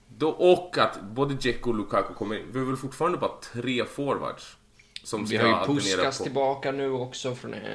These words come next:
Speaker 1: Men
Speaker 2: från
Speaker 1: fan,
Speaker 2: Palermo.
Speaker 1: är det då? Vad
Speaker 2: Men så,
Speaker 1: är han bra, eller?
Speaker 2: Politano ska ju
Speaker 1: Ja.
Speaker 2: lira,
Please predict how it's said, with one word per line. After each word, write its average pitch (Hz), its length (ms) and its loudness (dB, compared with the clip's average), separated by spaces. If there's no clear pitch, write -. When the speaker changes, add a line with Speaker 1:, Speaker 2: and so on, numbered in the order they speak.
Speaker 1:
Men - 80 -2
Speaker 2:
från 113 220 -2
Speaker 1:
fan, 101 180 2
Speaker 2:
Palermo. 117 160 2
Speaker 1:
är 104 180 4
det 80 60 2
då? 71 160 0
Vad 98 240 2
Speaker 2:
Men 95 140 -8
så, 87 280 -8
Speaker 1:
är 98 60 4
han 98 120 6
bra, 156 140 6
eller? 101 100 6
Speaker 2:
Politano 131 600 4
ska 131 160 0
ju 127 60 6
Speaker 1:
Ja. 123 60 2
Speaker 2:
lira, 123 240 2